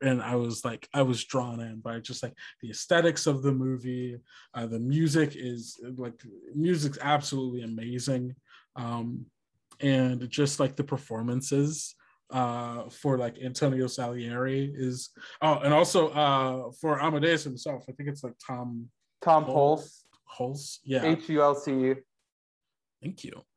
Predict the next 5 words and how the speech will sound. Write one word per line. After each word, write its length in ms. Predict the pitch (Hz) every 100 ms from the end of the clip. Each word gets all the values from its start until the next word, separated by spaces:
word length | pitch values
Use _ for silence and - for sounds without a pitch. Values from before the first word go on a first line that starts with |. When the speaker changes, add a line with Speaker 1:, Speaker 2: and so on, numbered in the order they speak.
| _
Speaker 1:
Um, 580 | 139 139 131 127 123 - _
absolutely 500 | 156 147 147 143 131
amazing. 500 | 123 120 120 120 127 _ _ _ -
Uh, 540 | 123 117 117 113 113 - - _ _ _ _ _ _ _ -
in-, 260 | 139 -